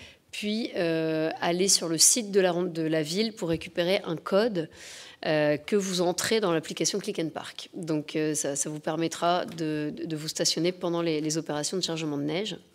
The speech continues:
Euh, autre petite information technique, il y a une modification des collectes, euh, pendant la, le, le temps des fêtes.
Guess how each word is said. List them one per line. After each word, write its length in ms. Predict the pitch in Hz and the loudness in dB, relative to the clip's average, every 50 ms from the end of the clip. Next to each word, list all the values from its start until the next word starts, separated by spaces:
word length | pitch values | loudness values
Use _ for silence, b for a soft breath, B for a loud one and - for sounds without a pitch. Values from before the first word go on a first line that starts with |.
| B B B B B B B B B B B B B - | B B B B B B B B B B B B B 2
Euh, 160 | 175 160 165 - - | 4 4 4 6 6
autre 260 | 226 240 233 - - | 6 6 6 2 -2
petite 240 | - 196 - - 214 | -4 -4 -2 0 0
information 480 | 185 - 175 170 170 165 - 208 202 | 0 0 0 0 2 2 0 -2 -2
technique, 600 | 196 185 165 - - 220 226 262 269 277 - - 233 - - | 0 -2 -2 -2 -2 0 0 0 0 -2 -2 -2 -2 0 0
il 180 | - 175 165 165 | -2 -2 0 2
y 120 | 175 185 | 4 6
a 200 | 196 208 208 208 - | 6 6 4 2 0
une 300 | 208 190 185 180 175 165 | -2 0 2 2 2 4
modification 680 | 165 190 226 220 226 226 - - - 202 190 - 220 | 4 4 4 4 2 0 -2 0 2 2 2 2 0
des 120 | 202 180 160 | -2 -2 -2
collectes, 580 | - - 214 202 202 202 202 - - - - - - | 0 0 2 2 2 0 -2 -4 -6 -6 -4 0 0
euh, 180 | 180 165 160 156 | 2 2 0 0
pendant 380 | 160 - 170 170 165 175 180 | -2 -2 -2 0 2 2 2
la, 440 | 175 170 156 156 151 151 151 143 - | 2 2 2 2 0 0 -2 -2 -4
le, 140 | - - - | -4 -4 -4
le 180 | - 170 165 | -2 -2 -2
temps 160 | 160 - 196 190 | 0 0 0 2
des 120 | 180 165 | 2 0
fêtes. 400 | - - 196 240 294 - - B | 0 0 0 0 0 -2 -6 B